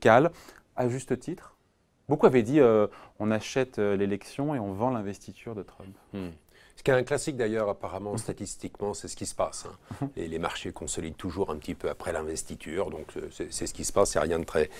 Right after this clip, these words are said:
Speaker 2: rien de très nouveau. Euh, sur le potentiel des marchés à partir de maintenant,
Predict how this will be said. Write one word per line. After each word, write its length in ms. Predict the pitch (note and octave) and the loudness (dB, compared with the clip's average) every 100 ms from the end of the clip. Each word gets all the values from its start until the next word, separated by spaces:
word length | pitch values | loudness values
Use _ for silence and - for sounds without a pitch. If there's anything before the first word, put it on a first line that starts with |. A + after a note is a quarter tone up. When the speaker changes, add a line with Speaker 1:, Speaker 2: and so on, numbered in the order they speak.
| - - - | -14 -14 -14
Speaker 2:
rien 160 | - F#2+ | -4 -2
de 60 | F#2+ | 2
très 140 | F2+ | 4
nouveau. 340 | F2+ F#2 C3 C3 - - | 6 10 10 10 -8 -6
Euh, 440 | G#2 G#2+ G#2 G#2 G#2+ - - - - - | 0 4 4 4 -2 -8 -14 -12 -10 -2
sur 360 | - - D3+ | 0 6 10
le 100 | B2+ | 10
potentiel 600 | A#2 C#3+ C3+ B2+ - B2+ | 10 8 8 6 4 4
des 100 | G#2 | 4
marchés 500 | G2+ - - - A#2+ | 2 0 -2 2 4
à 60 | F#2+ | 2
partir 420 | G2 - - A2+ | -2 -8 -2 0
de 80 | G#2 | 0
maintenant, 360 | G2+ - D#3 | -4 -4 -6